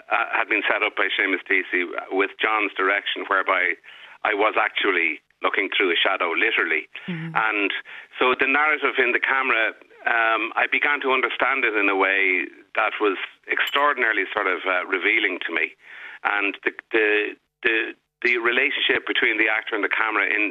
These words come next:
Speaker 1: in telling the story and how, uh, the actor doesn't need to do it if the camera is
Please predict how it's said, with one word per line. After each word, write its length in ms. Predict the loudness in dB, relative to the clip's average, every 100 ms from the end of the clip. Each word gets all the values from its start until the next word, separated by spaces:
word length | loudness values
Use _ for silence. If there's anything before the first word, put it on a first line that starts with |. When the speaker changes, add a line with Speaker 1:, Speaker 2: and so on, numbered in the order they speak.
| -2
Speaker 1:
in 160 | -4
telling 320 | 0 0 0
the 80 | 0 -2
story 400 | 0 2 4 2
and 140 | 0 0
how, 320 | 0 2 0 -6 -18 -20 -20 -20 -10
uh, 240 | -6 -2 0
the 80 |
actor 240 | -2 0 -2
doesn't 160 | 2
need 160 | 0 0
to 80 | 0
do 160 | 2
it 80 | 2
if 80 | 0
the 80 | 0
camera 320 | -4 -2 0
is 160 | 0